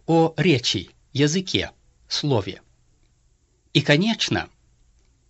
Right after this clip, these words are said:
он согласен с учением Господа о том, что через сказанное слово раскрывается внутренний характер человека. «Ибо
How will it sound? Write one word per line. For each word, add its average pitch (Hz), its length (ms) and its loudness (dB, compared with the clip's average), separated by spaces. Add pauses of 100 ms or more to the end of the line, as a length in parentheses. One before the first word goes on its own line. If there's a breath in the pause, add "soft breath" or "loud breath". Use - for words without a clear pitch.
(380 soft breath)
он 147 160 6
согласен 151 560 2
с 147 100 -2
учением 127 520 2
Господа 117 560 0
о - 60 -6
том, 123 400 -6 (380 loud breath)
что - 280 2
через 151 420 2
сказанное 156 840 2
слово 143 600 0 (260 loud breath)
раскрывается 143 1300 2
внутренний 180 840 0
характер 175 560 -2
человека. 151 640 -2 (1200)
«Ибо 113 440 -2